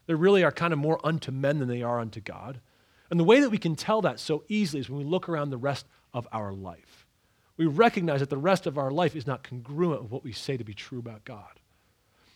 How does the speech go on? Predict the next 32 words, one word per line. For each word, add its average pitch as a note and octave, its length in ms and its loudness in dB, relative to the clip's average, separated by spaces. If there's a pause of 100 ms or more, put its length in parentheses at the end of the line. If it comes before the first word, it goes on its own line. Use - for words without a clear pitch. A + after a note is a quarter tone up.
(120)
It's C#3 180 -6
so F#3+ 280 2
in F3 100 4
line E3+ 300 2
with - 180 -2
what D#3+ 140 2
these C#3 100 -2
guys D3 240 -2
have B2+ 140 -10
been, B2 160 -8 (160)
have B2+ 160 -2
been B2 100 -4
teaching D3+ 480 -2
us B2+ 240 -4
when C3 80 -6
we're B2+ 80 -8
talking C#3 340 -2
about B2+ 140 -4
the A#2+ 60 -14
fear B2+ 280 -10
of A2 120 -12
man. A#2+ 300 -10 (500)
They're C3 100 -6
not C#3+ 220 0
concerned D3+ 320 -2
about C#3 180 -2
what C3 160 -8
God, D3 320 0
we, E3+ 100 -6
I'm D3 280 -6
saying E3 260 2
me, E3+ 220 4